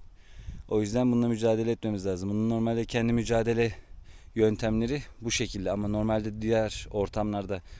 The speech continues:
hangi hayvanlar bunları yiyor, hangi hayvanlar yemiyor onu bilmiyorum. Yüksek ihtimal bu kalemun tarzı hayvanlar yiyor ama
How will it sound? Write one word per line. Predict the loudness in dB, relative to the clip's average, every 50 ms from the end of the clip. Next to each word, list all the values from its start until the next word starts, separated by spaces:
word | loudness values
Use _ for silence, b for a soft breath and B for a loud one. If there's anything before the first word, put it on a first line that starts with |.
| b b -4
hangi | -2 0 2 4 4
hayvanlar | 4 4 4 4 2 2 0 0 -2 -2 -4 -8 -8 -4
bunları | -2 -2 0 0 -2
yiyor, | -2 0 0 0 0
hangi | 0 0 2 2
hayvanlar | 2 2 2 2 0 -2 -2
yemiyor | -2 -2 -2 -2 -2 -2
onu | -2 0
bilmiyorum. | 0 0 -2 -2 -2 -2 -4
Yüksek | -4 -4 -4 -4 -6 -4
ihtimal | -4 -4 -4 -4
bu | -4
kalemun | -2 0 0 2 0 -2 -4
tarzı | -4 -4 -6 -4 -4 -4
hayvanlar | -4 -4 -4 -4 -6 -6 -6
yiyor | -6 -8 -8 -8
ama | -8